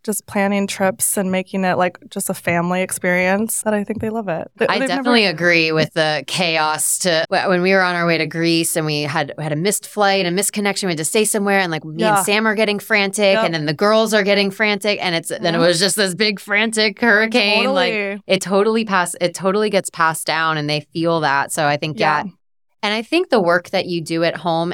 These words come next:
Speaker 2: at maintaining that slow schedule helps them be able to, like, they're not frantic all the time, right? So if they're
Speaker 1: Totally.
Speaker 2: frantic at home and then frantic while they travel, and it's just constant.
Speaker 1: Yeah.
Speaker 2: So at least if they have that balance, and I do think that's something that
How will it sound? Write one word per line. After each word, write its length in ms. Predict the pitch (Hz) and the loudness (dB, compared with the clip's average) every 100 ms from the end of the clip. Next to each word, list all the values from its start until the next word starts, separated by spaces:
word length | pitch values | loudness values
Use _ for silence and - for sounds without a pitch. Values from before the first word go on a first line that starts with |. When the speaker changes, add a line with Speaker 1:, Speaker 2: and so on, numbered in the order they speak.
| 175 | -2
Speaker 2:
at 220 | 160 - | -2 -2
maintaining 600 | 170 156 147 165 156 175 | -6 -8 -6 -6 -4 -4
that 220 | 202 202 - | -2 -2 -2
slow 400 | - 214 214 214 | -2 2 2 0
schedule 460 | - 214 202 214 | -2 -2 0 -2
helps 360 | 190 175 170 - | 0 -2 -2 -2
them 180 | 185 180 | -2 0
be 120 | 170 | 0
able 240 | 165 156 | 0 -2
to, 640 | 147 - 160 151 151 147 135 | -4 -2 -2 0 0 -4 -4
like, 140 | 170 160 | -8 -2
they're 100 | 175 | 2
not 180 | 185 - | 2 2
frantic 340 | 185 170 175 | -2 0 -2
all 120 | 165 | -2
the 80 | 151 | -2
time, 340 | - 175 151 | -2 -2 0
right? 160 | 151 151 185 | 0 2 2
So 60 | |
if 60 | 214 | 2
they're 80 | 202 | 2
Speaker 1:
Totally. 200 | 196 - | 0 2
Speaker 2:
frantic 300 | 254 247 240 | 0 0 0
at 80 | 226 | 2
home 200 | 240 196 | 2 2
and 60 | |
then 80 | 185 | 0
frantic 320 | 269 269 262 | 2 0 0
while 80 | 240 | -2
they 120 | 214 | -2
travel, 260 | 226 226 196 | 0 0 2
and 100 | 185 | 0
it's 80 | 180 | 0
just 160 | 185 | -4
constant. 600 | - 240 269 254 - 110 | -2 0 0 -2 -6 -2
Speaker 1:
Yeah. 400 | 208 208 185 180 190 | 2 4 2 -2 -6
Speaker 2:
So 140 | - | 2
at 140 | 233 233 | 4 4
least 220 | 269 262 | 2 0
if 80 | 262 | 0
they 100 | 247 | 0
have 200 | 208 190 | 0 0
that 180 | 160 - | -2 0
balance, 440 | 185 196 165 160 | 2 2 0 -4
and 80 | 175 | -4
I 100 | 180 | -4
do 200 | 180 226 | -4 -4
think 240 | 220 208 | -4 -2
that's 240 | 185 170 - | -2 -2 -4
something 300 | 170 170 165 | -4 -4 -2
that 260 | 156 - | -2 -4